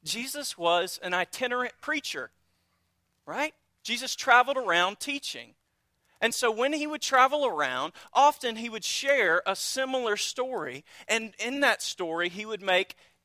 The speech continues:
different applications. And so what's likely to be true is that Jesus shared the story in Matthew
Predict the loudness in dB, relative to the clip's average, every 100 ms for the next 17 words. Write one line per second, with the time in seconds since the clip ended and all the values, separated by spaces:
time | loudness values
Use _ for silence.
0 | -4 -2 -2 -4 -8 0 0 0 -4 -4
1 | -2 -2 -6 -12 -12 -14 -14 -18 _ _
2 | _ _ _ _ _ _ _ 0 0 0
3 | 2 0 0 6 8 8 4 -6 -6 -8
4 | -8 -4 -2 0 -2 4 4 4 -4 -6
5 | -6 -6 -2 -2 -2 -6 -4 -2 -2 -4
6 | 0 4 4 2 -12